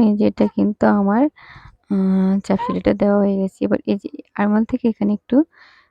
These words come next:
আহ, বাঁকা করে কাপড়টা আছে, তো এই কাপড়টাকে আমি কাটিং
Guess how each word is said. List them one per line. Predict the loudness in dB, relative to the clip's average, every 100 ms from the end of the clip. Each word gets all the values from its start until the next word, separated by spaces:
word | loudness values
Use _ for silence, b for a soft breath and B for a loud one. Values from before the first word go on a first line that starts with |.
| -8
আহ, | -2 0 2
বাঁকা | 0 0
করে | 0 2 0
কাপড়টা | 0 -2 -2 -2
আছে, | 0 -2 -2
তো | 0 0 0 -4 -4
এই | -4
কাপড়টাকে | -2 -6 -6 -4 0 2
আমি | 2 2
কাটিং | -2 -2